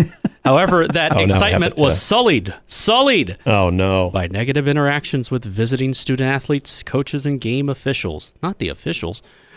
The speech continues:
Speaker 1: We were disappointed to witness this unacceptable, unsportsmanlike behavior from our student section, including flagrant profane language,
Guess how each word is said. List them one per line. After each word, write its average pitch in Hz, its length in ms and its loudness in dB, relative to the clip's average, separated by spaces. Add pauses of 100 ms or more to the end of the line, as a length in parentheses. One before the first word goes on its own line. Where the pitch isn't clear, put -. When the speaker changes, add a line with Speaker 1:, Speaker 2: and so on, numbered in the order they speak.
(220)
Speaker 1:
We 135 100 2
were 120 120 2
disappointed 139 640 -2
to 78 60 -8
witness 95 380 -6
this - 340 -10 (120)
unacceptable, 107 720 -4 (100)
unsportsmanlike 113 800 -6
behavior 82 440 -10
from 82 160 -16
our - 120 -16
student 131 380 -4
section, - 360 -12
including 85 480 -10
flagrant - 520 -4
profane 139 400 -6
language, - 480 -10